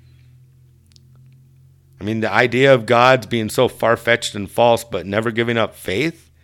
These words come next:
and willing to kill and die for a belief that may or may not be real, I think it's all caused by a fear of death. And I, I get that.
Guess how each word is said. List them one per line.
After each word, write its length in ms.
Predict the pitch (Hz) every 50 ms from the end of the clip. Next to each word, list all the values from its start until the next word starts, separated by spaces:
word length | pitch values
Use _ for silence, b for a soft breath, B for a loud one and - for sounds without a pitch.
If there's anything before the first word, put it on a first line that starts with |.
| b b b b b b b b
and 120 | 175 98
willing 240 | 120 151 170 165 131
to 80 | 104
kill 280 | - - - 131 165 175
and 160 | 143 104 85
die 280 | 78 85 92 120 156 170
for 180 | - - 107
a 40 | 87
belief 420 | 78 76 76 85 120 156 185 170 -
that 160 | - 82 -
may 260 | 80 92 117 139 160
or 80 | 143 110
may 240 | 95 92 104 123
not 340 | 131 117 113 131 160 160 -
be 160 | - 110 113
real, 640 | 101 95 76 76 85 98 110 147 175 208 220 254 269 _ _ _ _ _ _ _ _ _ _ _ _ _ _ _ _ _ _ _ _ _ _ _ _ _ _ _ _ _ _ _ _ -
I 60 | -
think 180 | 107 151 170 143
it's 100 | 139 135
all 220 | 131 131 127 123
caused 420 | 123 - - 107 113 147 156 - -
by 120 | 87 80
a 60 | 80
fear 220 | - - 120 110 92
of 160 | 78 76 78
death. 400 | - 82 69 - - _ _ _ _ _ _ _ -
And 120 | 87 98
I, 160 | 101 101 92 113
I 40 |
get 280 | 123 98 104 82 - -
that. 180 | - - -